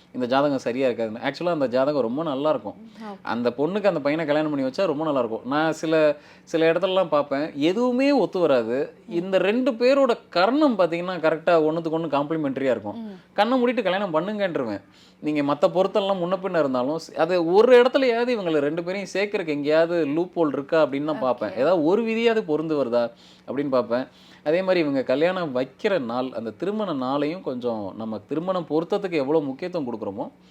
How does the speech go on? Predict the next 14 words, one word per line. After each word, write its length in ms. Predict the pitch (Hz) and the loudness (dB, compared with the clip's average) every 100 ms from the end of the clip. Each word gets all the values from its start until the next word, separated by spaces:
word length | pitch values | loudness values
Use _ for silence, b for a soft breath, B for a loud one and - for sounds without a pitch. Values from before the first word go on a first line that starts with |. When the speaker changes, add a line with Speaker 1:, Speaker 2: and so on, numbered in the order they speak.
| b b b | b b b
Speaker 1:
அந்த 180 | 120 120 | -6 -4
நாளுக்கு 520 | 120 147 220 254 165 | -2 0 0 0 0
ஒரு 380 | 147 131 117 110 | 0 0 -2 -6
முக்கியத்துவம் 480 | 117 117 156 139 113 | -10 -6 -4 -4 -4
கொடுக்கறது 380 | 113 123 123 147 | -6 -6 -6 -6
ரொம்ப 360 | 110 131 165 | -6 -4 -2
நல்லது. 560 | 135 107 117 110 131 - B B B | -2 -2 -4 -4 -4 -8 B B B
சில 540 | - - 214 247 269 | -18 -8 -4 4 4
லக்னங்கள் 680 | 240 175 175 208 214 196 214 | 4 2 2 -2 -4 -2 -4
கொஞ்சம் 460 | 175 151 143 135 127 | -2 -2 0 0 0
அவங்க 340 | 123 131 127 | -2 -2 -2
கல்யாணம் 420 | 131 143 170 170 | 0 2 2 0
பண்ற 380 | 135 135 160 175 | -2 -2 2 2
விஷயத்துல 680 | 135 147 - 208 196 202 | 0 -2 0 0 0 -2